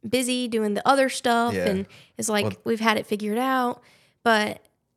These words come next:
Speaker 1: I try to remember. It's hard
Speaker 2: Mm-hmm.
Speaker 1: sometimes,
Speaker 2: Yeah,
Speaker 1: you know, we
Speaker 2: yeah.
Speaker 1: just get stuck in our own groove.
Speaker 2: Well, I mean, it's the same way is, is just like I said, like, our roles are reversed now. I mean,
Speaker 1: Mm-hmm.
Speaker 2: I could be telling you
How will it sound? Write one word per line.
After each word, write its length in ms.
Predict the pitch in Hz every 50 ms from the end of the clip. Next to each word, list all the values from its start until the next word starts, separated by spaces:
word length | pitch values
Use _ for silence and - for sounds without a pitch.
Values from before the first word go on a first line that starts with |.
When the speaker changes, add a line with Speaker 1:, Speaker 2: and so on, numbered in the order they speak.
| _ _ -
Speaker 1:
I 80 | 240
try 560 | 233 - - - 254 233 226 220 220 214 226 233 -
to 560 | - - 220 202 196 196 196 190 196 190 - - _ _ _ _ -
remember. 440 | 226 226 226 226 220 208 208 202 - -
It's 160 | 247 247 -
hard 400 | - 269 294 339 330 - - -
Speaker 2:
Mm-hmm. 240 | 196 190 180 180 175
Speaker 1:
sometimes, 580 | 180 247 226 226 226 226 - - - 247 - -
Speaker 2:
Yeah, 180 | 190 196 196
Speaker 1:
you 80 | 254 240
know, 160 | 226 233 240
we 160 | 254 - 240 240
Speaker 2:
yeah. 60 | 254
Speaker 1:
just 160 | 262 - -
get 220 | - 254 247 - -
stuck 300 | - - 240 233 240 262
in 80 | 247
our 180 | 247 247 247 254
own 160 | 247 240 240
groove. 540 | 233 233 226 220 226 240 254 277 277 285 -
Speaker 2:
Well, 120 | - 156 156
I 20 | 151
mean, 160 | 156 139 127
it's 140 | 110 - -
the 100 | - 95
same 280 | - - 98 95 90 87
way 440 | 85 92 107 107 95 90 98 107 - _ _
is, 320 | - 95 95 87 90 - -
is 160 | - 90 87 92
just 220 | - 98 98 -
like 100 | 104 95
I 40 | 98
said, 300 | 92 - 95 95 92 90
like, 160 | 82 82 -
our 120 | 78 78 78
roles 260 | 80 87 85 82 -
are 80 | - 80
reversed 380 | 73 73 - 76 82 - - 92
now. 180 | 87 92 95
I 40 | 92
mean, 160 | - 78 - -
Speaker 1:
Mm-hmm. 100 | 226 226 - - _ _ _ _ -
Speaker 2:
I 140 | - 196 190
could 200 | - - 180 185
be 400 | 185 185 - 85 82 85 92 _ _ _ _ _ _ _ _ _ _ -
telling 320 | - 113 95 90 87 87
you 380 | 90 90 95 95 92 87 -